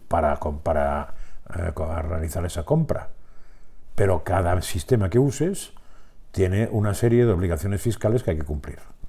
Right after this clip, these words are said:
Da toda la sensación, por lo que ha aparecido en la prensa, de que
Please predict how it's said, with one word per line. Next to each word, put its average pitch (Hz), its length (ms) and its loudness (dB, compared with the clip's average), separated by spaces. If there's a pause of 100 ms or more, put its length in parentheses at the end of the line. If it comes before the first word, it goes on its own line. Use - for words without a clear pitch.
(1500)
Da 95 180 2
toda 98 180 2
la 98 100 4
sensación, 101 600 2
por 78 120 -4
lo 76 100 -4
que 82 80 -4
ha 78 40 0
aparecido 85 360 0
en 95 80 0
la 101 120 2
prensa, 123 500 0 (680)
de 78 260 4
que 82 320 -2